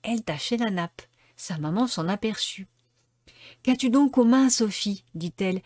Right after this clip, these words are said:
La nappe est remplie de taches de sang autour de ton assiette. »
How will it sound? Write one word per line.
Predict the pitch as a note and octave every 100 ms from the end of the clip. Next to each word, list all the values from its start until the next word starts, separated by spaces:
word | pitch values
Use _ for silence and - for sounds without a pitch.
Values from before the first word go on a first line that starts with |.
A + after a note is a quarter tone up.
| - F#3
La | F#3+
nappe | B3+ C4 G3+
est | E3
remplie | C4 E4+ - F#3+
de | A#3+
taches | B3+ F3 D#3+
de | G3
sang | - E4
autour | C#4 - B3+
de | A#3
ton | A#3 A3+
assiette. » | A3 - - B3 A#3+